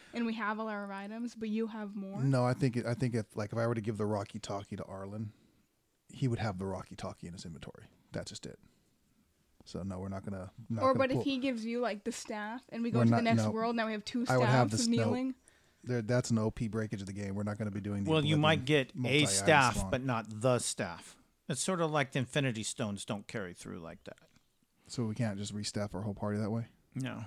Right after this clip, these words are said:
Speaker 3: Well, we could restaff them, but there would only be one m-, powerful staff.
Speaker 2: Because
Speaker 3: The
Speaker 2: there
Speaker 3: rest
Speaker 2: can,
Speaker 3: would
Speaker 2: there
Speaker 3: be
Speaker 2: can be
Speaker 3: pretty
Speaker 2: only one?
Speaker 3: sticks. Yeah.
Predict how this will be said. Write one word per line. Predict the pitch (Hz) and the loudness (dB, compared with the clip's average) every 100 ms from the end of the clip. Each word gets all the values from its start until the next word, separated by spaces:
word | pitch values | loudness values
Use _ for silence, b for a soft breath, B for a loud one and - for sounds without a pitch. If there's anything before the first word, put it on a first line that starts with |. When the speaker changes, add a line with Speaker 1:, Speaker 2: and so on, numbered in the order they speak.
| - | -2
Speaker 3:
Well, | 147 156 | 2 2
we | 160 | 2
could | - 170 | 2 0
restaff | 160 - 165 151 | 0 2 2 0
them, | - 90 | -4 -8
but | 98 | -4
there | 113 | -2
would | 107 | 0
only | 117 98 | 0 -2
be | 107 | -2
one | 104 113 101 - | -2 -2 -4 -8
m-, | 110 - | -14 -2
powerful | - 107 92 - - | 0 0 -4 -8 -12
staff. | - - - - | -14 -14 -20 -12
Speaker 2:
Because | - | 0
Speaker 3:
The | 127 | 2
Speaker 2:
there | |
Speaker 3:
rest | 127 143 | 4 4
Speaker 2:
can, | 160 | 4
Speaker 3:
would | 139 | 4
Speaker 2:
there | |
Speaker 3:
be | 131 | 4
Speaker 2:
can | 127 | 4
be | 123 120 | 6 6
Speaker 3:
pretty | 147 113 | 6 6
Speaker 2:
only | 107 | 4
one? | 110 | 2
Speaker 3:
sticks. | 101 - - - - | 0 -6 -14 -16 -12
Yeah. | 101 | -12